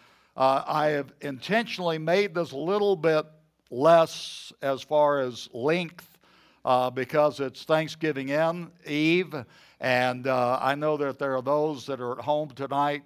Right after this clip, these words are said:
preparing for tomorrow, and I appreciate you guys all being here for Thanksgiving Eve, and believe God's gonna, has a message for us, uh, but I've kinda made it a little shorter, uh, so that we can get home and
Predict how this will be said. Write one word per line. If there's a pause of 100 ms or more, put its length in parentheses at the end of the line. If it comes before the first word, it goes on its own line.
preparing
for
tomorrow, (340)
and
I
appreciate (120)
you
guys
all
being
here
for
Thanksgiving
Eve, (420)
and
believe
God's
gonna, (100)
has
a
message
for
us, (400)
uh,
but
I've
kinda
made
it
a
little
shorter, (440)
uh,
so
that
we
can
get
home
and